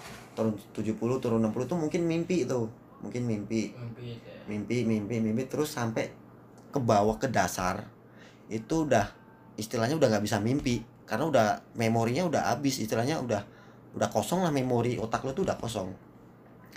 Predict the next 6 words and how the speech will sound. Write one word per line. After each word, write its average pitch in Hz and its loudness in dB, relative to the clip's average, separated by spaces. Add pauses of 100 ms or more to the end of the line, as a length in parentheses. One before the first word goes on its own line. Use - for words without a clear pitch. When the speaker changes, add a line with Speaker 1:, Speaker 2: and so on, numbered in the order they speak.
(360)
Speaker 1:
Nah, 113 6 (960)
mimpi 160 2
kalau 147 4 (560)
kelamaan 131 4
nggak 147 2
ceritain, 143 0